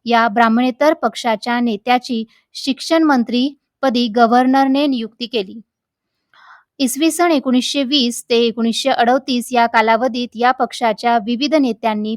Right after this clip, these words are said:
प्रांतिक सरकारमध्ये मंत्रीपद भूषवली होती. उदाहरणार्थ भास्करराव जाधव, सिद्धप्पा कांबळे, अ, धनाजी शहा कुपर इत्यादी.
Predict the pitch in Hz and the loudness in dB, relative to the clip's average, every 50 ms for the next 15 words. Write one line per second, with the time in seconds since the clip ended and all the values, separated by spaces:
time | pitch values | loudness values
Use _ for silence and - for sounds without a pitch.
0 | _ _ - 240 220 208 214 220 - _ 285 277 _ - - 262 214 208 - 214 | _ _ 2 2 2 2 0 -4 -4 _ -6 -6 _ -2 -2 -2 0 2 0 0
1 | 214 214 214 220 202 214 208 208 208 _ - - _ _ - 233 240 233 233 226 | 0 2 -2 -2 0 -2 -2 -2 -4 _ -20 -20 _ _ 0 2 2 2 2 0
2 | 247 294 294 294 277 277 247 233 247 220 - 220 208 208 233 240 247 202 _ - | 0 -2 0 2 2 2 2 2 0 0 0 -2 -2 -2 0 -2 -2 -4 _ -10
3 | - - - 220 226 226 220 220 220 214 208 _ - 240 262 269 247 233 220 - | -14 -10 -4 0 0 2 2 2 0 0 -2 _ 2 2 4 4 2 -2 -2 -4
4 | - - 226 214 220 214 214 208 190 226 208 208 202 269 262 226 226 233 _ _ | -2 -2 -2 0 0 -2 -2 -2 0 0 0 2 4 4 4 4 4 0 _ _
5 | - _ _ - - 262 214 185 180 226 220 - _ - 233 226 233 233 - 240 | -20 _ _ -4 -2 -2 -2 2 2 2 2 2 _ 2 2 2 2 2 2 2
6 | 214 214 214 226 254 233 214 220 214 _ _ _ _ - 202 202 202 - _ _ | 4 4 4 4 4 4 4 2 -2 _ _ _ _ -8 -6 -6 -6 -10 _ _
7 | - 202 262 226 226 226 226 233 233 196 - 247 262 277 294 - - - 247 226 | -4 0 2 4 4 6 4 4 2 0 0 -2 0 0 -2 -4 0 2 2 2
8 | 226 247 226 240 262 _ _ 269 262 269 - 269 233 233 247 _ - 240 - _ | 4 2 0 0 -2 _ _ -2 -2 4 6 6 6 6 2 _ -8 -10 -10 _
9 | _ 220 202 185 - 240 233 | _ -4 -4 -4 -6 -12 -20